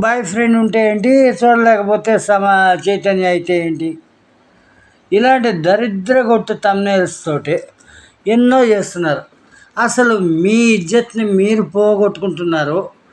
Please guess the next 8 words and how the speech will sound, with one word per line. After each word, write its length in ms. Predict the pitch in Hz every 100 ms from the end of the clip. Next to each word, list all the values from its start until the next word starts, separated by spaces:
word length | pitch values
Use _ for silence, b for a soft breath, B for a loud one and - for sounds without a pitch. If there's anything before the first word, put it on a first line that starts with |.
| b b b b b b b _ _
నిజంగా 420 | 147 156 214 226 233
నేను 140 | 208 175
చెప్తున్నాను, 600 | 170 170 196 180 156 131 139 165 165 _ _ _ _ _ _ _ _ _
ఈ 220 | 175 220 240 247 208
YouTube 420 | 214 233 214 247 185 -
ఛానల్స్ 440 | 214 214 214 180 180
కూడా 120 | 233 220 165
అతి 260 | 170 165